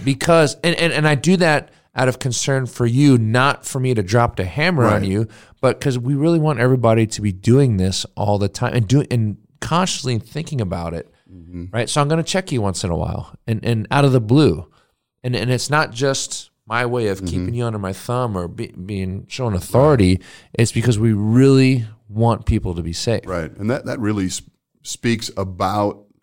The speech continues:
Speaker 2: the leadership or the culture, whatever, however you wanna describe it, how that's being used, because it's oftentimes is used as a hammer, and it's oftentimes, "Gotcha, you know, I caught you not following something up," and you're gonna be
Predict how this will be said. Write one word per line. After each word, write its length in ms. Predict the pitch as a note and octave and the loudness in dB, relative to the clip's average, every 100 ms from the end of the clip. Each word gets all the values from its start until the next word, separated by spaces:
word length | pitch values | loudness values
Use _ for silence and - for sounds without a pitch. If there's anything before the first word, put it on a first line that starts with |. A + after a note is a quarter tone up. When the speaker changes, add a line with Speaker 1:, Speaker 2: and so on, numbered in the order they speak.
| _ _ _ | _ _ _
Speaker 2:
the 140 | F#2 F#2+ | -8 -2
leadership 520 | G#2 A#2+ G2+ G#2+ G#2 | 2 2 2 -2 0
or 120 | F#2+ F2+ | -2 -2
the 120 | E2 | -2
culture, 480 | - A2+ - G#2+ G2 | -2 -2 0 -4 -2
whatever, 240 | G2 G#2+ | 0 0
however 240 | A2 B2+ | 2 2
you 60 | G#2 | 2
wanna 140 | G2 | -2
describe 440 | F2+ - A2 A2 G2 | -4 -4 -2 -2 -2
it, 100 | - _ _ _ | -8 _ _ _
how 180 | - B2 | -2 2
that's 200 | A2+ G#2 | 2 0
being 320 | G#2 A2 F#2+ | 0 2 2
used, 520 | F2 G2+ B2+ F#2 F#2 G2 | 2 2 4 2 0 -4
because 240 | G2 G#2+ | -2 -2
it's 160 | G#2 - | -2 0
oftentimes 560 | A2 A2 G2+ G#2+ G2 - | 0 0 0 0 0 0
is 220 | B2 G#2 | 0 0
used 440 | G2 F#2+ F#2 F2+ | -2 0 0 -2
as 120 | - F#2 | -6 -6
a 60 | |
hammer, 520 | F2 G2 F#2 F2 G#2 - _ _ _ _ _ _ - | -2 0 0 0 -2 -4 _ _ _ _ _ _ -4
and 140 | G2+ | -2
it's 120 | F#2+ | 2
oftentimes, 720 | G2+ G2+ G2+ G#2 G2 F#2+ F#2+ | 0 0 -2 0 0 0 -2
"Gotcha, 480 | F2+ A#2 G#2 A2 A#2 | 0 0 2 2 2
you 100 | - | 2
know, 200 | G2+ G2+ G2+ | 2 4 2
I 100 | G2+ | 0
caught 340 | - B2 A#2 | 2 2 2
you 120 | A2 | 0
not 300 | A2 G#2+ G#2+ | 2 2 0
following 340 | A#2+ A2 G#2 G2+ | 2 2 2 2
something 240 | A2 G#2 | 0 0
up," 180 | G#2 F#2 | 0 0
and 140 | G2+ | 0
you're 80 | G#2+ | 2
gonna 160 | G#2 F#2+ | 2 0
be 480 | F2+ G2 F#2 F2+ | 0 0 0 -2